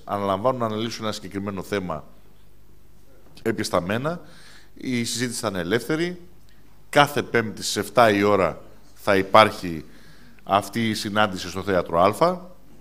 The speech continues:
Για όσους δεν ξέρουν, το Θέατρο Α είναι Στουρνάρη και Πατησίων γωνία. Ε, η αρχή γίνεται με, ε, μεθαύριο. Τι άλλο να πούμε;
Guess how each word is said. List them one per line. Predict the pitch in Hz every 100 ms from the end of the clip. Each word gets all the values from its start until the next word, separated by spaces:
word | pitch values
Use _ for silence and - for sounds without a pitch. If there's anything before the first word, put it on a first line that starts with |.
| -
Για | 113 117
όσους | 131
δεν | 120 98
ξέρουν, | 117 117
το | 120
Θέατρο | 113 110 113 117 117
Α |
είναι | 113
Στουρνάρη | 110 - 95 107 113
και | 107
Πατησίων | 98 95 - 110
γωνία. | 95 87 87 131 139 139 - - - - - - - -
Ε, | 95 92 87 87 85 82 78 76 71 71 - - - - - 85 85 82
η | 117
αρχή | 113 - 120
γίνεται | 101 113 101 95
με, | 87 87 -
ε, | 87 85 80
μεθαύριο. | 80 82 101 110 139 180 214 180 - - - - - - - - - - - - - - - - - -
Τι | 104
άλλο | 80
να | 76
πούμε; | 67 64